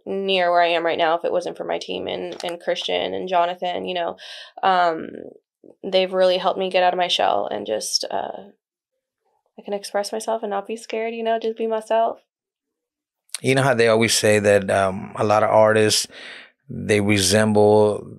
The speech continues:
Speaker 2: a little of the type of artist they either grew up listening to or the,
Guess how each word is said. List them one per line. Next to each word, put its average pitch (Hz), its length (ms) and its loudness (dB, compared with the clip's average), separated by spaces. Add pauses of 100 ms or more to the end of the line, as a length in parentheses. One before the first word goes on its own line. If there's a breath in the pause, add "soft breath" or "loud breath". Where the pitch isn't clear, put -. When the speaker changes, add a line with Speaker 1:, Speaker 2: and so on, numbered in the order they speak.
(140)
Speaker 2:
a 123 100 0
little 135 540 6
of 104 460 4
the 107 160 6
type 113 300 0
of 113 100 4
artist 110 480 4
they 107 160 2
either 104 500 0
grew 104 260 4
up 101 120 6
listening 113 480 2
to 113 400 2
or 101 80 6
the, 95 340 0